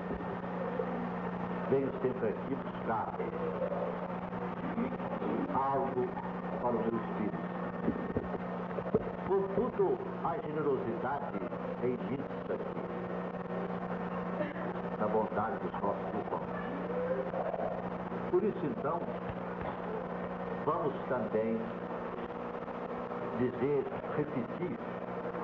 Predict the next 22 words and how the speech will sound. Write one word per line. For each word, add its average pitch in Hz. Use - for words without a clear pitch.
aquilo 170
que 127
os 113
nossos -
irmãos 220
já -
disseram. -
Nós 196
vemos 160
na 143
noite 113
de 92
hoje 110
essa -
formosíssima -
parábola -
e 143
essa 147
resposta -
belíssima -
do, 92
do, 92